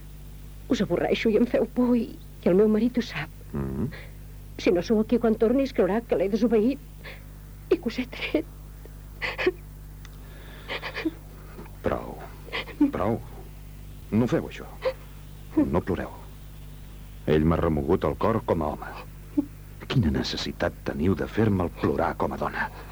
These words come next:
Speaker 2: No us ha alçat pel damunt dels meus insults com si...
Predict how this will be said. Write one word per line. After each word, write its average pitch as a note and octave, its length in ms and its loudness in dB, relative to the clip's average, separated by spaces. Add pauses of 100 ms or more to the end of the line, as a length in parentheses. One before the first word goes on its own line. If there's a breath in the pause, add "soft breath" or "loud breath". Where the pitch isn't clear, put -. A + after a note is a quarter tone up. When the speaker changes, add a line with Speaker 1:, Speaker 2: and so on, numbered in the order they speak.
(1300 loud breath)
Speaker 2:
No D2 180 4
us D2+ 120 4
ha D#2+ 40 4
alçat F#2 320 -2
pel E2 160 2
damunt E2+ 260 4
dels D#2 180 0
meus F#2 220 4
insults A2+ 420 4
com G2 200 2
si... F2 360 0